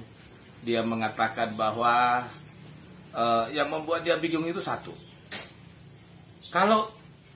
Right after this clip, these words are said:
Tuhan bisa menjadi manusia, harusnya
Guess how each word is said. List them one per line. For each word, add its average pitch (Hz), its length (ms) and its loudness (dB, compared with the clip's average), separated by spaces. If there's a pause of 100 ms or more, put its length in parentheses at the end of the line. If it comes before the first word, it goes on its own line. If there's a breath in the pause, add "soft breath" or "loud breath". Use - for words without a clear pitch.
(400)
Tuhan 170 320 6
bisa 156 240 2
menjadi 143 400 -2
manusia, 135 640 -2 (140)
harusnya 165 720 2